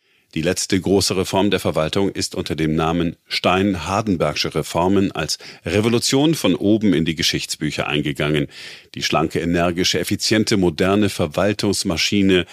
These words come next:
vor deren gnadenlose Effizienz die Welt zurecht gezittert hat und die in vielen ihrer Kernideen von Ländern wie den U S A und Japan übernommen wurde,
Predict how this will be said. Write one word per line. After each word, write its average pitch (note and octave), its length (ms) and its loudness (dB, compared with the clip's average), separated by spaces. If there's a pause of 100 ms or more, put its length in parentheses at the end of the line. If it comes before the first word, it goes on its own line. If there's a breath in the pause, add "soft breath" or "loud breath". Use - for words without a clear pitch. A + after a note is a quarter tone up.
(240 loud breath)
vor D2+ 200 -6
deren D2+ 340 -4
gnadenlose F2+ 720 0
Effizienz E2 560 -2
die D#2 140 -2
Welt D#2 180 0
zurecht - 400 -4
gezittert F2 440 -4
hat - 320 -4
und - 360 -10
die E2+ 140 -2
in D2+ 260 -4
vielen C3+ 540 4
ihrer C#2+ 240 -2
Kernideen F2 680 0
von D2+ 220 -2
Ländern D#2+ 460 0
wie D#2+ 80 -4
den D2 180 -4
U E2 120 0
S D#2 120 -2
A E2+ 180 0
und E2 140 -4
Japan E2+ 300 -2
übernommen D#2 480 0
wurde, D#2 300 0